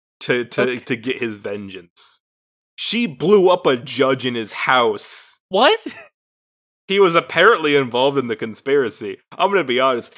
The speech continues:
Speaker 1: it took me a while to make that connection even after she blew him up, 'cause I'm like, yeah, he was, like, the judge who tried, like, the random Mex-, the random cartel guys. Who you say shot and killed your daughter and husband, but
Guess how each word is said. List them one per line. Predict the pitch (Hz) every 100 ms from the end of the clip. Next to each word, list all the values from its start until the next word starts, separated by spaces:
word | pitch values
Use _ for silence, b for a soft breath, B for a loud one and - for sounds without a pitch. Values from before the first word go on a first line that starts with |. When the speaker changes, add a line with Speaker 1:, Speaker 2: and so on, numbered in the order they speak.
| -
Speaker 1:
it | 147
took | 247 254
me | 208
a | 151
while | 139 151
to | 135
make | 123 135
that | 131 123
connection | 113 123 131 -
even | 113 139 117
after | 127 127 117
she | 113
blew | 101 120
him | 117
up, | 110
'cause | 117
I'm | 110
like, | 107 _ _ _ _ _ _ _ _ _ -
yeah, | 135 160 196 170
he | - 156
was, | 160 139
like, | 139 135
the | 127
judge | 117 110 117 127 -
who | 104
tried, | - 101 107 113 113
like, | 107 101 _
the | 101
random | 101 101 107 104 98
Mex-, | 98 -
the | - 110 104 98 92
random | 101 107 107 98
cartel | 104 - 95 107
guys. | 123 135 156 160 - _ _ _ _ _ _ _ _ _ _ - -
Who | 123
you | 123 120
say | - - 113 113 117
shot | - 101 107 98
and | 104
killed | - 98 107 107
your | 104 107 98 92 85 _ _ _ _ _ _
daughter | 107 98 110 107
and | 104
husband, | 98 104 110 143 143 110
but | 110 98 95 - -